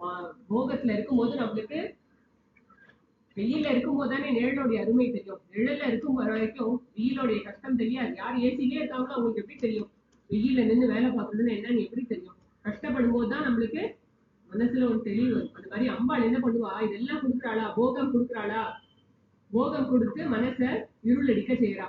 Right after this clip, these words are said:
"அரும் போகம் செய்யும் அருளே." அப்புறம் பார்த்தா மருளில் வரும் தெளிவே, எல்லாருக்கும் ஒரு அடி வைப்பா அம்மா. ரொம்ப நாள் அப்படியே ஓட்ட முடியாது, ஒரு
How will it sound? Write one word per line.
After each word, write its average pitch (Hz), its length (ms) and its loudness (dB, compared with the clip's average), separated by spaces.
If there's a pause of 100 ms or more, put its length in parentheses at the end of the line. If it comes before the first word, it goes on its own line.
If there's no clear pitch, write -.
(240)
"அரும் 262 320 0
போகம் 220 400 2
செய்யும் 220 480 0
அருளே." 202 520 -2 (800)
அப்புறம் 262 320 -2
பார்த்தா 247 440 0
மருளில் 339 580 0
வரும் 262 420 0
தெளிவே, 226 480 0
எல்லாருக்கும் 285 580 -4
ஒரு 226 100 2
அடி 208 300 -4
வைப்பா - 260 -6 (440)
அம்மா. 185 280 -18 (1500)
ரொம்ப 240 180 4
நாள் 269 320 2
அப்படியே 262 260 0
ஓட்ட 247 260 2
முடியாது, 226 480 0 (520)
ஒரு 240 400 0